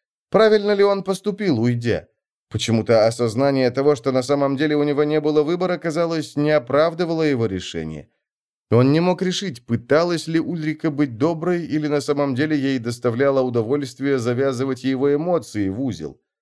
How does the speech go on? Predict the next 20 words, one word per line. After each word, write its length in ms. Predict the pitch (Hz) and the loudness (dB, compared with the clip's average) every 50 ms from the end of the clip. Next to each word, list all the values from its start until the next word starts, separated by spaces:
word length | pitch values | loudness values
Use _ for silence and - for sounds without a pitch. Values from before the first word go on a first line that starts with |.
| _ _ _ _ _ _ _ - - | _ _ _ _ _ _ _ -4 -2
Но 100 | 151 131 | -2 -2
все 200 | 120 - 123 120 | -2 -2 -2 -2
это 180 | 104 - 95 | 0 -2 -2
было 220 | 87 90 92 90 - | -4 -2 -2 -2 -2
просто 400 | - 127 147 131 120 - 110 101 | 0 -2 -2 -2 0 2 0 0
отвлечением 760 | 92 95 98 101 92 - - 131 135 120 101 92 90 90 90 | 0 0 -6 -6 -6 -4 -4 -4 -2 -2 0 0 0 0 -2
от 180 | 85 - _ - | -6 -8 _ 0
того, 400 | 123 135 160 180 175 170 147 107 76 | 2 2 2 0 -4 -4 -6 -6 -2
о 120 | 78 92 98 | -2 -2 -2
чем 240 | 190 - 180 147 117 | -2 -4 -6 -4 -2
он 160 | 101 101 98 | -4 -2 -2
на 100 | 95 90 | -4 -4
самом 380 | 90 - 131 120 101 95 95 90 | -4 -6 -4 -2 -2 -2 -2 -2
деле 220 | 98 95 90 87 | -2 -2 -2 -2
не 120 | 92 90 | -4 -6
хотел 480 | 85 92 90 87 - 95 98 90 85 80 | -4 -4 -4 -4 -2 0 0 0 -2 -2
думать. 440 | 80 95 90 - - - _ _ _ _ _ _ _ _ _ _ _ _ _ _ _ _ _ _ - | -6 -8 -8 -8 -10 -20 _ _ _ _ _ _ _ _ _ _ _ _ _ _ _ _ _ _ -4
Кэт 520 | - 139 160 185 180 139 107 - - _ _ - | 2 4 6 6 6 6 4 2 -6 _ _ -6
была 400 | 92 101 107 117 110 110 107 98 | -4 0 2 2 4 4 4 2
беременна. 720 | 92 110 113 104 104 92 80 80 78 78 73 78 80 - | 2 0 -2 0 0 -2 -2 -6 -10 -12 -14 -16 -18 -18